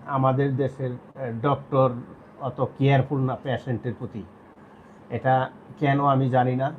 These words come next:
আহ, তো আমি আশা করব আমাদের দেশে যদি এত ভালো ভালো ডক্টর থেকে থাকে, তাহলে কেন তারা আমাদের দেশের মানুষের পেশেন্টদের প্রতি কেয়ারফুল হবে না?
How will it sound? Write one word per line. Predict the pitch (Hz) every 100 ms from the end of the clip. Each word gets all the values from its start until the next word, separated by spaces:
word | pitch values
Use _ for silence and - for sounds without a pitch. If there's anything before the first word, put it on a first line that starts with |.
| - - - - - - - - -
আহ, | 123 127 120
তো | 131 127 -
আমি | 147 131 143
আশা | 151 139 - 131
করব | 139 131 117 147
আমাদের | 131 123 123 123 135
দেশে | 127 127 139 131
যদি | 131 131
এত | 127 131 110
ভালো | 135 135
ভালো | 131 123 127 117
ডক্টর | 135 139 131 -
থেকে | 151 156
থাকে, | 151 127 135
তাহলে | 131 120 127 -
কেন | 131 131 135
তারা | 139 127 113 - - - - -
আমাদের | 135 123 127 127
দেশের | 120 123 135
মানুষের | 120 123 127 - 135 -
পেশেন্টদের | 135 - 127 123 120
প্রতি | 135 127 -
কেয়ারফুল | 127 127 - 123
হবে | 117 107
না? | 107